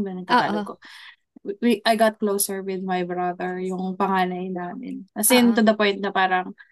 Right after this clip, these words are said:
Speaker 1: every escape ko, like, kunwari, may, may gusto ko lang umalis or hindi ka naman
Speaker 2: Mm-mm.
Speaker 1: makaalis during pandemic or wala ka pupuntahan, lagi ako pupunta doon sa brother ko. Tapos, wala,
Speaker 2: Aw.
Speaker 1: magluluto lang siya, tapos mag-iinuman kami.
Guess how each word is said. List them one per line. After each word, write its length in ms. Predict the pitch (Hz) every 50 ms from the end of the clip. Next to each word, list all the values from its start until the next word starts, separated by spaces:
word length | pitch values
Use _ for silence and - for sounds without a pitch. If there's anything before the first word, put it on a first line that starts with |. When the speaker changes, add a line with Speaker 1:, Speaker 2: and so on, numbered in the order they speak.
| _ _ _ _ _ _ -
Speaker 1:
every 580 | 220 233 208 220 220 247 233 226 226 220 208 -
escape 480 | 202 208 - - - 202 196 190 - _ _
ko, 280 | - 175 175 185 190 190
like, 160 | 185 175 175 180
kunwari, 580 | 185 196 196 202 202 202 196 190 185 175 - _ _ _ _ _ _ _ _ _ _ -
may, 400 | 208 196 190 190 185 185 185 -
may 400 | - 202 208 196 196 190 185 180
gusto 240 | 185 208 214 226 226
ko 80 | 226
lang 160 | 220 214 196 -
umalis 720 | 220 240 277 285 254 247 233 233 233 - - - - - - 185
or 80 | 190
hindi 240 | 202 196 226 196 196
ka 80 | 208 202
naman 240 | 202 196 196 196
Speaker 2:
Mm-mm. 0 |
Speaker 1:
makaalis 640 | 202 196 190 185 170 180 - 190 190 196 196 196 - 185 180
during 240 | 190 185 185 185 185
pandemic 480 | 175 175 175 175 165 170 165 170 -
or 160 | - 208 220
wala 80 | 220 220 214 214
ka 80 | 208 196 185
pupuntahan, 480 | 190 190 185 185 180 175 175 175 180
lagi 160 | 185 185 196 196
ako 240 | 185 190 202 190
pupunta 240 | 180 - 185 180 180
doon 240 | 175 170 170 175 175
sa 80 | - 170
brother 400 | - 165 160 165 - 165 - -
ko. 160 | - - -
Tapos, 480 | - - 165 - - 180 190 - - - - - - - - - - _ -
wala, 240 | 320 349 349 311 269
Speaker 2:
Aw. 80 | 247
Speaker 1:
magluluto 480 | 240 233 233 247 254 247 247 - - 247
lang 240 | 247 240 240 247 247
siya, 240 | - 214 196 196 196
tapos 400 | - 202 202 202 226 220 233 233
mag-iinuman 640 | 233 220 226 233 226 226 226 220 214 214 214 214
kami. 400 | 208 202 196 190 185 175 180 190